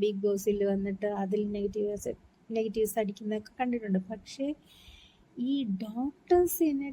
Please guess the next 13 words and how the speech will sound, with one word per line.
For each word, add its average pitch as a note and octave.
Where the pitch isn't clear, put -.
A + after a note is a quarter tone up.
ഡോക്ടേഴ്സിനെ, B3
ഉം, A#3
എന്തിനാണെന്ന് C#4+
എനിക്ക് A3
മനസ്സിലാവുന്നില്ല. F3+
ആ A3
ഡോക്ടറാണെങ്കിൽ B3+
ഒരു A#3+
പാവം G#3+
നല്ല F#3
ഡോക്ടറാണ്. -
ആ F#3
ഡോക്ടറെ A3+